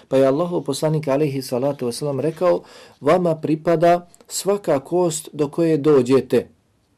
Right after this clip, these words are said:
Naročito, dakle, ona kost na kojoj ima mesa. Svaka kost do koje dođete, na kojoj ima mesa,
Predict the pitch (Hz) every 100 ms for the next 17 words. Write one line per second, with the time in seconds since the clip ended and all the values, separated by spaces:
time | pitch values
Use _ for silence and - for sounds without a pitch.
0 | _ _ _ _ - 170 202 185 - 147
1 | 156 160 165 - 170 165 151 175 156 135
2 | - 151 143 127 143 143 135 127 131 135
3 | 110 202 - 202 202 143 - 185 151 131
4 | 127 175 143 - 170 190 180 156 127 127
5 | 185 165 156 180 147 185 214 214 185